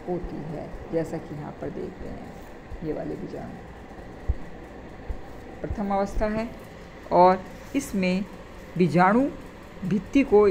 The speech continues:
स्पोरोडर्म कहते हैं जो तीन परतों से बन, मिलकर के बनी है, बाह्य चोल, मध्य चोल, अंतः चोल। अनुकूल परिस्थितियों आने पर ये बीजाणु अंकुरित होते हैं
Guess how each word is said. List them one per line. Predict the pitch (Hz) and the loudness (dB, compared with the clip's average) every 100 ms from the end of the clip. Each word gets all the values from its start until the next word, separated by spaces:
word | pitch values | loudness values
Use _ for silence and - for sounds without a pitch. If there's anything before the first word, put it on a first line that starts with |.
| 180 | 4
स्पोरोडर्म | - 185 214 214 190 185 | -2 8 10 12 10 6
कहते | 175 170 170 - 185 | 4 4 2 2 0
हैं | 190 202 | 0 2
जो | 196 190 190 | 4 4 4
तीन | 226 254 240 | 2 4 6
परतों | 185 - 175 | 2 2 -2
से | - | 2
बन, | 160 156 147 - | 0 0 -6 -4
मिलकर | 180 175 170 | -2 2 4
के | 170 | 4
बनी | 160 165 175 | 0 0 0
है, | 180 | 0
बाह्य | 143 156 175 | 2 4 4
चोल, | 185 196 185 | 4 4 2
मध्य | 160 147 175 | 0 2 0
चोल, | 170 190 | 2 -2
अंतः | - 151 - 147 139 | -2 -6 -4 -4 -4
चोल। | 151 135 139 - - - | -4 -6 -6 -12 -16 -2
अनुकूल | 175 180 180 254 269 | 2 2 2 2 2
परिस्थितियों | 190 185 156 - 160 | -2 -4 -8 -6 -4
आने | 151 156 | -4 -6
पर | 175 180 180 - - | -4 -4 -4 -10 -6
ये | 175 | -2
बीजाणु | 156 - 156 156 160 | -2 -2 -4 -4 -6
अंकुरित | 147 170 170 180 | -8 -2 -2 -2
होते | 175 175 185 | -4 -4 -4
हैं | 185 190 | -2 -4